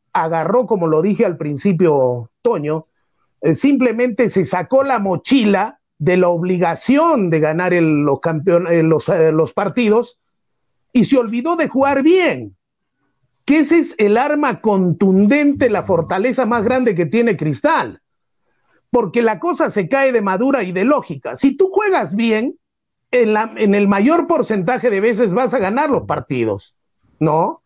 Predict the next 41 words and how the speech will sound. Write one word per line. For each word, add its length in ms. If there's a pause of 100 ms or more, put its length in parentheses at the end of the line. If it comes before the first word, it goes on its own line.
(220)
Porque 240
la 120
suerte 320
no 120
la 160
tienes 280
todo 200
el 100
tiempo. 420 (520)
Y 100
el 120
día 200
de 100
ayer 360
Cristal 460
jugó 260
muy 240
bien, 560 (400)
jugó 340
muy 220
bien. 400
Ese 260
primer 400
tiempo 500 (300)
es 140
un 100
primer 380
tiempo 340
para 220
los 160
hinchas 300
celestes 420
soñado, 720 (280)
porque 300
lo 180
hizo 340
Puré, 540 (260)
supuestamente 800
al 140
mejor 320
equipo 540